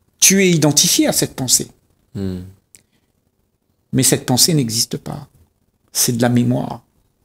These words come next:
Speaker 1: Que tu as encore des résidus. Donc c'est pour ça que cette mémoire doit être, doit s'estomper en toi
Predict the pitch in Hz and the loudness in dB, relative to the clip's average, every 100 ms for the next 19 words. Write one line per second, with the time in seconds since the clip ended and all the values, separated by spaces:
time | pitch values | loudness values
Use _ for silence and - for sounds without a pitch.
0 | _ _ _ _ _ _ _ _ _ _ | _ _ _ _ _ _ _ _ _ _
1 | _ _ 120 - 143 127 123 120 139 135 | _ _ -2 2 2 4 2 2 2 2
2 | 117 117 120 123 131 123 123 143 160 - | -2 -6 -2 2 2 2 0 -2 -6 -8
3 | _ _ _ _ _ _ _ _ - 127 | _ _ _ _ _ _ _ _ -4 0
4 | - 143 139 - 226 - 139 127 - 139 | 2 0 2 2 2 0 -2 2 2 0
5 | - 120 123 175 208 135 127 143 139 - | 0 0 2 0 -2 -2 -2 -2 -4 -10
6 | 139 135 - 160 151 - - - 170 151 | -4 2 4 2 0 2 2 2 -2 0
7 | 170 240 170 - 208 | -4 -4 -8 -8 -8